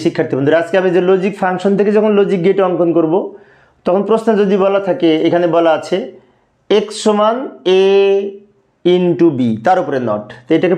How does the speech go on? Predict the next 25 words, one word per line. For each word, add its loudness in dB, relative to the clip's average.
পড়তে 0
হবে 2
a 2
ন্যান্ড 2
b। -8
ইন্টুর 4
উপরে 2
যদি 0
not 0
থাকে, -2
into 2
মানে 2
কি 0
and, -2
and-এর 0
উপরে 2
not 0
থাকলে 0
সেটি 0
ন্যান্ড 2
গেট -2
হয়। -6
তার 0
মানে 0
কি 0